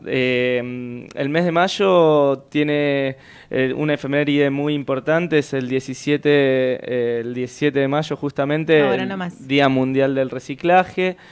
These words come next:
Speaker 1: y está muy cerquita también del cinco de junio, el Día Internacional del Medio Ambiente.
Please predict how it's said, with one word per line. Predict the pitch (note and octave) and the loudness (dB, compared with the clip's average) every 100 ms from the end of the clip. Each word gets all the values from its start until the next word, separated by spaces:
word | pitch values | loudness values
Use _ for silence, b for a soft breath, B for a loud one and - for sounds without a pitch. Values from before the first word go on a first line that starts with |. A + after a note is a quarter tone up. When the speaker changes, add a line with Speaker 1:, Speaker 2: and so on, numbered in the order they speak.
| B B B | B B B
Speaker 1:
y | F#3 F#3 F3+ F3 | 0 2 2 2
está | E3 G#3 | 2 2
muy | G#3 | 2
cerquita | G#3 G3 F3+ G3 G3+ | 0 0 -2 0 2
también | D#3+ D#3 E3 | 2 2 0
del | E3 D3+ | 0 -2
cinco | - E3 D#3+ D#3 | -2 -6 2 4
de | D#3+ | 4
junio, | F3 G#3 G3+ F#3+ F#3 F#3 | 2 2 4 4 2 0
el | C#3+ | 0
Día | C3+ C#3 C3+ C3+ C3 - | 0 0 0 -2 -4 -8
Internacional | C3+ C3+ C3 B2+ C#3+ C3+ C3 | -8 -2 -2 -2 -2 -2 0
del | C3 C3 | 0 0
Medio | C3 D3 | 0 0
Ambiente. | D#3+ F3+ F#3+ F#3 F3 F3+ | 4 6 6 4 2 -2